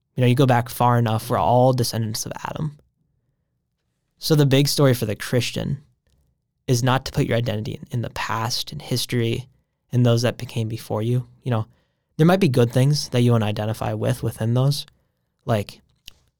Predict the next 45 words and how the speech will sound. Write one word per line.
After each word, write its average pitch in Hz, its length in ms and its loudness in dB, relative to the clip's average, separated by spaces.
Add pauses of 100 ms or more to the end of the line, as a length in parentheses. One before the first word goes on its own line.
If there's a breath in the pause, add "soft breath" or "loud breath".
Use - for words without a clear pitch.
(480)
as 117 320 2
maybe 117 200 0
a 117 40 -2
Protestant 113 420 -4
immigrant, 127 380 0 (160)
maybe 120 140 -2
you 127 60 2
had 120 100 2
a 113 40 0
really 117 200 2
faithful 110 440 -6
grandma 110 380 -8
in - 80 -8
your - 80 -12
family - 320 -8
or 117 160 -4
a 117 40 -6
faithful 120 340 -2
grandpa. 117 480 -6 (800)
You 151 100 0
can 147 140 4
really 127 240 6
identify 117 440 0
with 113 140 -2
them 117 80 -6
and 113 60 -6
be - 60 -8
like, - 100 -18
"Hey, 127 120 -2
this 123 200 -2
is 113 100 -4
dope." 107 320 -4 (540)
But - 80 -6
that's, 147 300 0 (160)
doesn't 156 180 2
really 123 160 4
mean 113 200 2
anything 104 320 -4
for 110 120 -10
you 107 160 -8
right - 240 -14
now. - 280 -20 (1500)
And 156 120 4
as 147 180 4
you're, 139 100 6